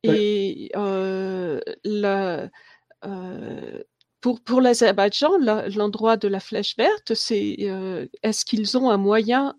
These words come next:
Speaker 2: autre que, est-ce que, est-ce qu'ils ont effectivement un corridor là, est-ce qu'ils peuvent passer ? Et s'ils
Speaker 1: Non.
Speaker 2: ne peuvent pas, est-ce qu'ils ont un autre moyen ?
Speaker 1: Euh, <laughs> oui, <laughs> ils ont un autre moyen.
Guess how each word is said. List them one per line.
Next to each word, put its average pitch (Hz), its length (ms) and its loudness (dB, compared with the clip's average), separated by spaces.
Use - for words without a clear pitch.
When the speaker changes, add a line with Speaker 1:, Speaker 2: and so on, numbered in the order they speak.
Speaker 2:
autre - 480 0
que, 208 840 -4
est-ce 233 220 2
que, 220 300 0
est-ce 226 200 2
qu'ils 226 260 0
ont 220 80 6
effectivement 240 640 0
un 196 80 2
corridor 214 640 0
là, 196 160 2
est-ce - 160 -4
qu'ils 190 180 -8
peuvent - 280 -4
passer ? 302 440 -2
Et 214 40 -8
s'ils 262 240 2
Speaker 1:
Non. 240 60 6
Speaker 2:
ne 220 40 6
peuvent 214 300 -2
pas, 294 260 6
est-ce 220 160 -4
qu'ils 226 220 -2
ont 214 40 2
un 208 160 0
autre 240 300 -2
moyen ? 196 440 -4
Speaker 1:
Euh, 151 300 2
<laughs> 208 60 -6
oui, 170 400 4
<laughs> - 400 4
ils 147 160 2
ont 175 60 8
un 156 100 6
autre 147 120 -2
moyen. 139 300 -2